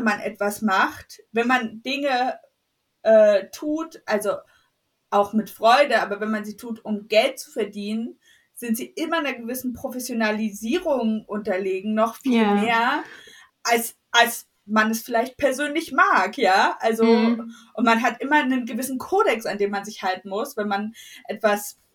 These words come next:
Speaker 1: als Job macht.
Speaker 2: Ja.
Speaker 1: Und das nimmt dem auch die Leichtigkeit.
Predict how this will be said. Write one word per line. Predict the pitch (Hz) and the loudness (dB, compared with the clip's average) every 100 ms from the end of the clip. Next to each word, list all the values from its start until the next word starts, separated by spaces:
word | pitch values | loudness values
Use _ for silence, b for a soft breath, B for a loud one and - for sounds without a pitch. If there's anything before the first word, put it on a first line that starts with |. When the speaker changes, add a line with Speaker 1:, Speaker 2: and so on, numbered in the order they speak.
| _ _ - | _ _ -2
Speaker 1:
als | 220 208 - | 0 0 -4
Job | - 196 196 | 0 0 0
macht. | 214 226 349 - _ _ 240 | 2 4 2 0 _ _ -2
Speaker 2:
Ja. | 220 202 208 - - - - _ B B B B _ _ _ - | 0 2 0 -2 -6 -10 -16 _ B B B B _ _ _ -4
Speaker 1:
Und | 226 | 0
das | 240 226 - | 0 -4 -8
nimmt | 277 240 302 320 | 0 0 0 -4
dem | 269 285 | -8 -4
auch | 247 254 | -6 -6
die | 285 | -6
Leichtigkeit. | 233 294 - 220 - 214 196 196 | -4 -4 -6 -14 -10 -6 -4 -6